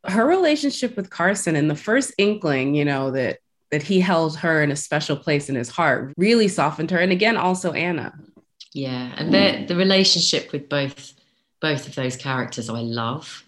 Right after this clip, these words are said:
Speaker 2: And in a way, she is closer to Carson than she is her own father in, in many ways. And the same with Anna. She is like a sister. And I think that's what people love about the show, isn't it? It's the crossover of those relationships between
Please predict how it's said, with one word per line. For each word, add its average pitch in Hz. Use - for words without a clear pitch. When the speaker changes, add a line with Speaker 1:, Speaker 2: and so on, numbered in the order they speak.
Speaker 2:
And 165
in 180
a 180
way, 214
she 190
is 190
closer 185
to 151
Carson 135
than 139
she 143
is 139
her 139
own 135
father 156
in, 120
in 143
many 135
ways. 117
And 156
the 156
same 147
with 147
Anna. 151
She 143
is 139
like 135
a 127
sister. 117
And 175
I 175
think 185
that's 160
what -
people 135
love 127
about 117
the 113
show, 110
isn't 113
it? 123
It's 120
the -
crossover 120
of 110
those 117
relationships -
between 113